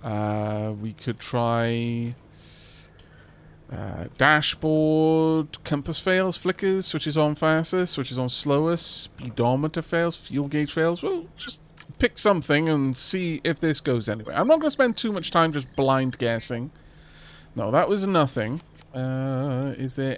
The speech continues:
anything else I really wanna try? We can try radio over on this side. Radio, um, switches on.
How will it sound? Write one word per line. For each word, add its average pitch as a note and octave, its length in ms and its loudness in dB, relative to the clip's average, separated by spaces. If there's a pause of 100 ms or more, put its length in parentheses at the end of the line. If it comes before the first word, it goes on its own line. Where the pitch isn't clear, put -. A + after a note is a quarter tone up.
anything A#3+ 380 -2
else E3+ 240 2
I C3 60 0
really A#2 500 -4
wanna C3 320 -2
try? C3 560 0 (2000)
We C4+ 100 -4
can - 120 -18
try D4 180 6
radio C3 500 4
over G#2+ 220 0
on F#2+ 100 -2
this F2+ 140 -4
side. D#2 300 -2
Radio, E3+ 760 -2 (540)
um, C2+ 420 -14 (1700)
switches C#3 520 -4
on. D#3+ 420 2